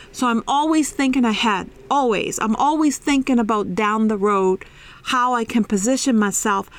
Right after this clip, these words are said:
how I can take advantage of an opportunity. One thing I know that opportunities tend to flow our way,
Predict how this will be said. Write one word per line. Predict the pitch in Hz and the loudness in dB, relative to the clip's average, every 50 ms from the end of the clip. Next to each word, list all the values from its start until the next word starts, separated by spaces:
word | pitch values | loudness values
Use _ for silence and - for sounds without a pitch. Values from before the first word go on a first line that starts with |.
| - - - | -20 -20 -8
how | - - 262 254 | -2 -2 0 0
I | 247 233 | 0 0
can | 233 233 208 202 | 0 0 -2 0
take | - 269 262 285 | 0 0 2 2
advantage | 254 214 240 233 226 226 226 220 226 | 2 2 2 2 2 2 0 0 0
of | 214 196 | -2 -2
an | 202 - - | -2 -2 -2
opportunity. | 226 226 - 247 233 - - 226 220 214 185 - 110 - - - - - - - - - | -6 -2 -2 -4 -2 0 2 2 2 2 2 0 -2 -4 -6 -12 -18 -18 -14 -14 -8 -2
One | - 254 294 320 330 | 0 2 2 2 2
thing | - 339 294 | 0 0 2
I | 302 269 240 | 2 4 4
know | 233 233 233 240 233 | 4 4 4 2 2
that | 220 233 214 214 - - - 247 | 0 0 0 0 -2 -4 -6 -6
opportunities | 262 - 285 - - 294 277 285 254 285 262 247 - | -4 -4 -4 0 2 4 4 4 4 4 2 0 0
tend | - 247 240 226 214 | 0 0 2 2 2
to | 214 196 | 0 -2
flow | - - - 240 226 226 226 226 226 233 240 - - - - - - - - - - - | -6 -4 -2 0 2 2 2 2 2 0 -2 -6 -14 -20 -20 -20 -20 -20 -20 -14 -8 -4
our | 233 226 220 | -2 0 0
way, | 208 220 208 214 240 285 349 | 0 0 0 0 0 0 -2